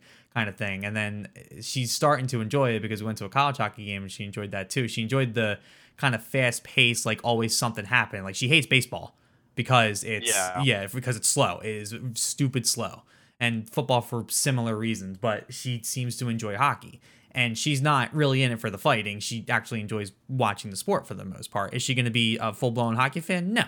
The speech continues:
Speaker 1: but she'll watch with me if I have it on, you know what I mean? So it, it's been interesting to see how and why she's been becoming a little bit of a hockey fan.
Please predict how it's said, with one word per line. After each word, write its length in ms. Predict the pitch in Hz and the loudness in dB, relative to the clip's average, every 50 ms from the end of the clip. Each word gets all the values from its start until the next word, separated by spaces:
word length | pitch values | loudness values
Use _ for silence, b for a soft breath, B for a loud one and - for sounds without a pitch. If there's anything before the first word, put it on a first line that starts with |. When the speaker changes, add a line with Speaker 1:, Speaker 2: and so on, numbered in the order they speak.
| - | -2
Speaker 1:
but 240 | - 101 120 113 - | -4 -6 -4 -4 -2
she'll 240 | - - 180 170 127 | -2 0 0 0 2
watch 260 | 107 123 147 151 - - | 2 4 2 2 2 -2
with 120 | - - | -8 -6
me 180 | 110 101 101 101 | -6 -6 -4 -4
if 120 | 95 - | -4 -4
I 80 | 104 101 | -4 -2
have 180 | 110 104 92 | -2 -4 -4
it 80 | 90 92 | -2 -2
on, 300 | 113 123 101 92 92 92 | 0 0 -2 -2 -6 -8
you 80 | 98 | -6
know 100 | 101 107 | -4 -2
what 120 | 107 104 101 | -2 -2 -2
I 80 | 95 | -4
mean? 300 | 92 98 110 117 120 120 b b b b b b b | -4 -4 -2 -2 -2 -4 b b b b b b b
So 260 | b - 113 110 107 | b 0 2 2 2
it, 200 | - - 120 - | 0 -2 -4 -4
it's 120 | - 123 - | -4 -4 -2
been 280 | 131 120 117 110 98 - _ _ - | -2 -2 -2 -2 -6 -10 _ _ -12
interesting 440 | - 143 131 - 123 - - 123 113 | -8 -6 -4 -4 -4 -2 -2 -4 -4
to 80 | 110 110 | -4 -4
see 200 | - - 120 107 | -4 -2 -2 -2
how 500 | 104 - 120 113 110 110 107 104 101 - b b b b b | 0 2 4 4 4 4 2 0 -4 -6 b b b b b
and 180 | b 107 107 107 | b -8 -4 0
why 280 | 110 107 107 104 104 104 | 2 4 4 4 2 0
she's 180 | - - 113 | -2 -6 -8
been 200 | 98 104 101 98 | -6 -6 -8 -8
becoming 320 | 95 - - 110 101 98 95 | -6 -4 -4 -4 -4 -4 -6
a 80 | 98 98 | -6 -6
little 180 | 101 104 101 | -4 -4 -4
bit 140 | 95 98 92 | -4 -4 -6
of 80 | 90 90 | -6 -6
a 60 | 87 | -6
hockey 300 | 95 92 92 - - 104 | -6 -6 -8 -8 -12 -16
fan. 300 | - - - - - | -14 -14 -14 -14 -16